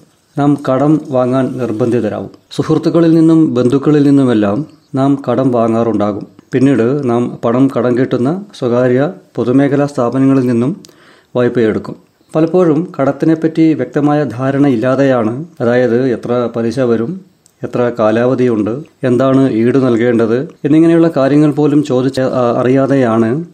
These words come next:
പലരും കടം വാങ്ങുന്നത്. നമ്മൾ വ്യക്തികളിൽ നിന്നോ ധനകാര്യ സ്ഥാപനങ്ങളിൽ നിന്നോ എവിടെ നിന്ന് വായ്പ എടുത്താലും അവ പലിശ സഹിതം തിരിച്ചു നൽകേണ്ട ഒരു ബാധ്യതയാണെന്ന നിലയിൽ ശ്രദ്ധയോടെ വേണം കൈകാര്യം ചെയ്യാൻ. അലസമായി കൈകാര്യം ചെയ്തു പോയാൽ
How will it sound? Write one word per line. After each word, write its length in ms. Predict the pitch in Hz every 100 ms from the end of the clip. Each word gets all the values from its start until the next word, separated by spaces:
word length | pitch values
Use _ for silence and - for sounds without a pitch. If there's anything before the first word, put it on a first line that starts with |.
| -
പലരും 380 | 123 127 139 147 -
കടം 260 | 117 127
വാങ്ങുന്നത്. 580 | 117 113 107 107 110 104 - _ _ _ 165
നമ്മൾ 380 | 165 175 170
വ്യക്തികളിൽ 580 | 143 127 - 160 165 156
നിന്നോ 320 | 143 131 101 87 - 113
ധനകാര്യ 420 | 123 135 143 147
സ്ഥാപനങ്ങളിൽ 600 | 147 135 127 135 135 135
നിന്നോ 380 | 127 120 110 147 175 -
എവിടെ 260 | 131 143 165
നിന്ന് 320 | 170 170 165
വായ്പ 280 | 143 139 147
എടുത്താലും 600 | 127 117 117 107 131 165 - - -
അവ 320 | 127 120 143 175 _ -
പലിശ 260 | 113 110 151
സഹിതം 500 | 131 113 131 139 131
തിരിച്ചു 240 | 120 117 135
നൽകേണ്ട 440 | 123 120 131 117 147 196 - - _ 127
ഒരു 140 | 127
ബാധ്യതയാണെന്ന 1040 | 139 110 120 117 123 143 135 127 131 131
നിലയിൽ 520 | 123 113 120 113 110 180 - - - -
ശ്രദ്ധയോടെ 560 | 135 120 151 156 156
വേണം 360 | 143 131 131 131
കൈകാര്യം 440 | 113 113 113 117 123
ചെയ്യാൻ. 300 | 113 107 113 - - _ _ _
അലസമായി 520 | 135 135 147 160 175 175
കൈകാര്യം 480 | 147 143 151 151
ചെയ്തു 180 | 135 127
പോയാൽ 440 | 120 117 104 113